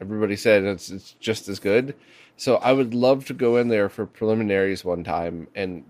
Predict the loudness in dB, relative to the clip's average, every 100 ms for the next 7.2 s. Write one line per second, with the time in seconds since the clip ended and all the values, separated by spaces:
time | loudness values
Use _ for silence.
0 | -4 -2 0 -2 -8 -20 -6 -2 0 0
1 | -2 -6 -10 -6 2 4 4 0 -2 -2
2 | 2 4 4 0 -6 -4 -4 0 2 2
3 | 2 -2 0 0 2 0 2 0 -2 -8
4 | -8 -6 -2 -2 -4 -2 -2 0 -2 -6
5 | -4 -2 -2 0 -2 0 2 2 2 2
6 | 4 4 2 2 2 4 2 2 0 0
7 | 0